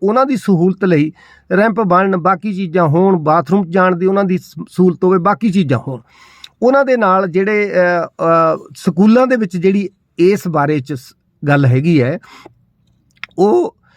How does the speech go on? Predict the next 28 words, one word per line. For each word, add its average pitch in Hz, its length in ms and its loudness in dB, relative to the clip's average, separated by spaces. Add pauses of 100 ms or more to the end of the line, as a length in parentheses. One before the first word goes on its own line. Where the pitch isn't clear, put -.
(280)
ਉਹ 214 140 2
ਜਿਹੜੀ 214 340 0
ਹੈ 208 160 2
ਵੀ 247 120 -2
ਦਸ 175 680 0
ਲੱਖ 170 460 -4
ਸਤਾਰਾਂ 190 640 0
ਹਜ਼ਾਰ 208 280 -2
ਜਿਹੜੇ 202 280 -4
ਸਰਕਾਰੀ 175 460 -2
ਸਕੂਲ 151 360 -2
ਹੈ, 139 240 -2 (540)
ਉਹਨਾਂ 233 240 2
'ਚੋਂ 233 240 -4
ਸਿਰਫ - 560 -2 (720)
ਤਿੰਨ 262 280 2
ਲੱਖ 226 240 -2
ਸੈਂਤੀ 214 720 0
ਹਜ਼ਾਰ 220 320 2
ਸਕੂਲਾਂ 196 520 -2
'ਚ 190 100 -6
ਹੀ 175 320 -2
ਬੱਚਿਆਂ 175 420 0
ਵਾਸਤੇ 165 560 0
ਅਜਿਹੀ 147 460 0 (440)
ਜਿਹੜੀ 170 220 4
ਸਹੂਲਤ 156 600 0
ਹੈ, 139 240 0